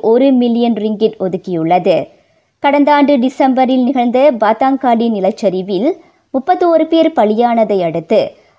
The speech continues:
அக்கூடுதல் ஒதுக்கீடு அங்கீகரிக்கப்பட்டுள்ளதாக மாநில மந்திரி பசார் தெரிவித்தார். கிள்ளான் பள்ளத்தாக்கில் சுகாதார அமைச்சின் அதிகாரிகள் என தங்களை அடையாளம் காட்டிக்கொண்டு சில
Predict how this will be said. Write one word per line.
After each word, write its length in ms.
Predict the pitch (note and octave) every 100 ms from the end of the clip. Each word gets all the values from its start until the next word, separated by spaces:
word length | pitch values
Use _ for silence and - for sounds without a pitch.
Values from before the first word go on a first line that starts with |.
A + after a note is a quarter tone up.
| -
அக்கூடுதல் 600 | A#3+ A#3+ D4 C#4+ C#4 C#4
ஒதுக்கீடு 720 | A#3 A3 A#3 A#3+ A#3 A#3+ A#3+ -
அங்கீகரிக்கப்பட்டுள்ளதாக 1600 | G3+ G3 A#3 G3+ G3+ G3+ G3 F#3 F3 E3+ D#3+ D#3+ F#3+ C#4 E4 -
மாநில 540 | F#3 A3 C4+ C#4+ C#4
மந்திரி 340 | A#3+ A3 A3
பசார் 440 | G3 G#3+ A#3 G#3 -
தெரிவித்தார். 580 | E3 D#3 D#3+ F3+ D3+ - _ _ _ _ _ _ _ _ _ _ _ _ _ _ _ -
கிள்ளான் 360 | F4 F4+ F4
பள்ளத்தாக்கில் 840 | F4 D#4+ D#4 D#4 D4 D4 E4 B3 F4+ -
சுகாதார 840 | - C#4+ D#4+ E4+ D#4+ D#4+ D#4 D#4+ A3
அமைச்சின் 520 | A#3+ B3+ - D4 -
அதிகாரிகள் 720 | G#3 G#3 A3 B3+ B3+ A#3+ B3
என 300 | A3+ A#3 B3
தங்களை 520 | A#3+ G#3 A3 A3+ A#3
அடையாளம் 640 | - F#3+ G#3+ A#3 A#3 A3 A3
காட்டிக்கொண்டு 800 | G3 F#3+ F3+ F3+ F3 G#3+ F3+ - - _ _
சில 340 | - C4+ B3